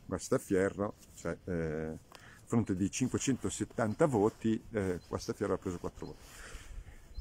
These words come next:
Tornando a questo, e l'altro invece idem, Cortesi, che arriva a Monza, arriva questa gente che noi come Verdi,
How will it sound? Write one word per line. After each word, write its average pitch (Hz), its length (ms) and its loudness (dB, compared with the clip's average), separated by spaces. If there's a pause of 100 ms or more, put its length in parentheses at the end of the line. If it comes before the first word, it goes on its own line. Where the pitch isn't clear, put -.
(500)
Tornando 185 340 10
a - 20 12
questo, 214 640 10
e 131 840 12
l'altro 139 340 6
invece 131 400 8
idem, 113 560 6
Cortesi, 143 720 8
che 123 120 2
arriva 107 240 4
a - 20 6
Monza, 123 520 6
arriva 131 240 8
questa - 280 4
gente 185 400 6
che 117 260 6
noi 156 220 6
come 147 220 8
Verdi, 151 540 8